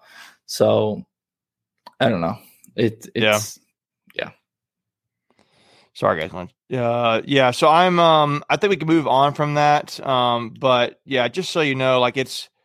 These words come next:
Speaker 2: it's gonna be a, it, it was a, it was a bad, it wasn't a bad loss. It was just something we thought would definitely happen. Um, this Louisville game, I don't think anybody really expected. Um, she just tweeted out, I mean, it was just,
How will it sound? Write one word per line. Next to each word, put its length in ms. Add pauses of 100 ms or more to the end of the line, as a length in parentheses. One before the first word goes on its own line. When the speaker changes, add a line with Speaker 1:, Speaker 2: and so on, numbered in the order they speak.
(500)
Speaker 2:
it's 280
gonna 200
be 140
a, 100
it, 240
it 80
was 100
a, 180
it 100
was 140
a 80
bad, 500
it 100
wasn't 200
a 40
bad 80
loss. 160
It 40
was 100
just 80
something 160
we 80
thought 260
would 220
definitely 320
happen. 560
Um, 520 (180)
this 180
Louisville 220
game, 160
I 40
don't 80
think 140
anybody 160
really 180
expected. 720 (500)
Um, 640 (680)
she 140
just 200
tweeted 280
out, 460
I 120
mean, 180
it 40
was 80
just, 200